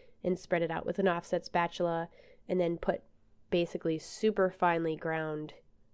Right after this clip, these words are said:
pistachios on top, so it was almost a powder, and then patted that into the chocolate. Now, I did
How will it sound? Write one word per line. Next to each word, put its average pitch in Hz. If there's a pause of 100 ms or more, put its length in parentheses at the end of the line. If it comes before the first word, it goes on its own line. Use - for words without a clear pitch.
pistachios 160
on 151
top, -
so 165
it -
was 156
almost 160
a -
powder, 151
and 147
then 156
patted 160
that 165
into 160
the 160
chocolate. - (720)
Now, 165 (680)
I 165
did 214